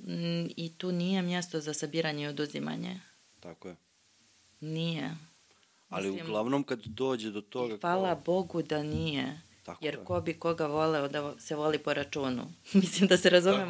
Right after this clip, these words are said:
Speaker 2: Tako je.
Speaker 1: svi imaju neke mane, ne, mislim, ljubav je zato lijepa, zato što prevazilazi to. Um, mislim, n-, i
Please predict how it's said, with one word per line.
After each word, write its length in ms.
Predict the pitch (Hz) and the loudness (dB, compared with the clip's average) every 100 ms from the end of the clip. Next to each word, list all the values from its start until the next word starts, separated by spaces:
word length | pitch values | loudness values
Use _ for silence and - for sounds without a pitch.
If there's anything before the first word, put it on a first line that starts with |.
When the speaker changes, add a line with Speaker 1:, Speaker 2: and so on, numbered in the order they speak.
| 165 | 0
Speaker 2:
Tako 60 | |
je. 60 | 101 | 0
Speaker 1:
svi 180 | 190 196 | 2 2
imaju 260 | 196 185 | 4 2
neke 240 | 180 180 165 | 0 0 0
mane, 540 | 156 165 165 147 147 | 2 2 2 2 0
ne, 360 | 147 151 147 151 - - - - - - - 95 - - - - - _ _ _ | 0 0 -2 -6 -8 -8 -8 -10 -12 -16 -8 -6 -6 -8 -16 -20 -20 _ _ _
mislim, 560 | 165 151 - 160 151 151 - - | -6 -4 0 -2 -2 -10 -14 -16
ljubav 500 | 147 156 165 160 147 | -6 -2 0 0 -2
je 160 | 147 143 | -4 -2
zato 320 | 151 156 165 | -2 -4 -4
lijepa, 640 | 151 165 143 - 139 139 | 0 2 2 -2 -8 -6
zato 220 | 147 151 | -8 -8
što 140 | 151 147 | -8 -8
prevazilazi 720 | 151 147 147 156 139 131 131 | -6 -4 -2 0 0 -2 -4
to. 200 | 143 151 160 - - - - - - - - 139 | -8 -10 -10 -20 -20 -20 -20 -20 -20 -20 -10 -4
Um, 580 | 139 135 135 135 143 - - 107 107 - - - - - | -2 -2 -2 -4 -8 -14 -20 -20 -20 -20 -20 -20 -20 -18
mislim, 720 | 127 131 - 143 - - - - - | -12 -10 -8 -6 -6 -8 -12 -20 -16
n-, 320 | 135 131 143 - - - | -10 -10 -10 -14 -20 -20
i 100 | 135 | -18